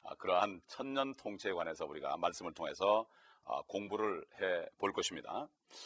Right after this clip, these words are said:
아, 우리가 지난주 시간 걸 조금 복습해 보면은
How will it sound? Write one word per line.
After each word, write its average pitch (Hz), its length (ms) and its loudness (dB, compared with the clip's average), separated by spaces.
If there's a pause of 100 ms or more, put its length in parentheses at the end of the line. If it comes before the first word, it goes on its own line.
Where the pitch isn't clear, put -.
(380)
아, 87 680 10
우리가 135 220 6
지난주 139 480 8
시간 139 300 6
걸 143 140 2
조금 127 260 4
복습해 117 280 2
보면은 113 440 2